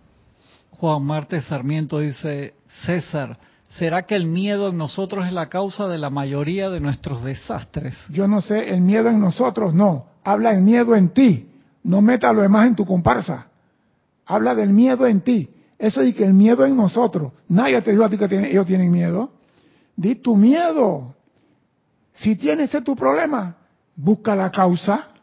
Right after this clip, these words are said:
Speaker 2: Mira, lo que pasa en nuestro mundo es efecto. Es el mensaje de hoy. Si en tu mundo está pasando algo,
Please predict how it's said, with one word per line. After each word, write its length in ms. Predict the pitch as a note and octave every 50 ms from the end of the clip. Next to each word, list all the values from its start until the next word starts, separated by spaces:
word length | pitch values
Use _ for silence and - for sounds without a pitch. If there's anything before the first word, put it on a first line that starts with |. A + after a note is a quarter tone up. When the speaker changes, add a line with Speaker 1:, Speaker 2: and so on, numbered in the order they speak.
| _ _ _ _ _ _ _ _ _ _ _ _ _ _ _ _ _ -
Speaker 2:
Mira, 320 | G#3 C4 C#4 B3 G3 D#3+ -
lo 360 | D4+ F#3+ G3 G#3+ A3 G#3+ G#3+
que 140 | - A3 G#3+
pasa 400 | G#3+ G#3+ - C4+ C#4 C4 - D4
en 100 | B3+ G#3+
nuestro 320 | G#3+ G3 F#3 - F#3+ F#3 F#3+
mundo 440 | G3+ B3 C4+ C4+ C4 B3+ B3 - - -
es 220 | B3 B3+ - - -
efecto. 760 | A3+ F#3+ D#3+ - - C4+ D4 - - - F#3 D3+ C3+ B2+ - _ _ _ _ _ _ _ _ _ _ _ _ _ -
Es 200 | - A#3+ A#3+ -
el 140 | D4 C4 G3+
mensaje 560 | F#3+ F#3+ F#3+ F3+ - - C4 B3 B3 B3 A3
de 80 | G3 G#3+
hoy. 280 | A#3+ B3+ A#3 G3 D3 - - - _
Si 160 | _ - A3+
en 160 | A3+ G3+ F#3+ E3+
tu 180 | - G#3+ G3
mundo 380 | F3+ A#3 F4 F#4 F4 D#4 C4 G3
está 220 | - - F#3 F#3
pasando 600 | - F#3+ E3 D3 - F3+ E3 D#3+ E3 D3+ D#3 D#3
algo, 400 | D3+ D3 D3 D3 E3 A3 C#4 D4